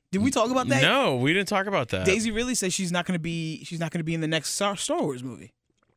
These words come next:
Speaker 2: So she dies in this one, you think?
Speaker 1: I don't know if she dies in this one. It'd be an interesting way how to see how they're gonna write her out of this whole,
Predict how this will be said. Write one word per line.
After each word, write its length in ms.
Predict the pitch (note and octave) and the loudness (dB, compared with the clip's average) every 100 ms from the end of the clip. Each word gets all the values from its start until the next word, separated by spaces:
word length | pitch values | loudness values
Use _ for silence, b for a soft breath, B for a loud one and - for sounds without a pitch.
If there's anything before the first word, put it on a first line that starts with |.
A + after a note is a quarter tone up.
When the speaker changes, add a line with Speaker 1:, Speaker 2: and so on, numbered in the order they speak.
| _ _ - | _ _ -10
Speaker 2:
So 140 | - A#2+ | -2 0
she 160 | - | 2
dies 320 | A2 G2+ B2+ A#2+ | 4 4 4 2
in 60 | |
this 160 | A2 A#2+ | 0 2
one, 180 | E3 G#3 | 2 2
you 100 | G#3+ | 2
think? 140 | F#3 | 2
Speaker 1:
I 80 | E3 | 4
don't 180 | B3+ D4+ | 4 2
know 200 | G#3 D#4 | 2 0
if 60 | |
she 160 | - F3 | -4 -4
dies 280 | C3+ A2 A#2 | -2 -4 -6
in 100 | B2+ | -10
this 140 | A2 | -12
one. 120 | A2 A2+ | -10 -6
It'd 180 | C#3 E3 | -4 -2
be 120 | F3+ | -2
an 60 | |
interesting 440 | E3+ G3 G3+ G#3 F3 | -2 -4 -4 -4 -4
way 180 | E3+ D#3+ | -2 0
how 160 | E3 | 0
to 120 | D3+ C#3+ | -2 -4
see 160 | F3+ | -2
how 120 | D#3+ | -2
they're 140 | D#3 D3 | -2 -2
gonna 320 | D3 C#3+ C3+ | -2 -2 -2
write 360 | C#3+ C#3+ D3 D3 | -4 -2 -2 0
her 100 | C3+ | 0
out 220 | C#3 D3 | 0 0
of 100 | C3 | -4
this 180 | B2+ - | -6 -4
whole, 360 | C#3 C#3+ C3 | -4 -4 -6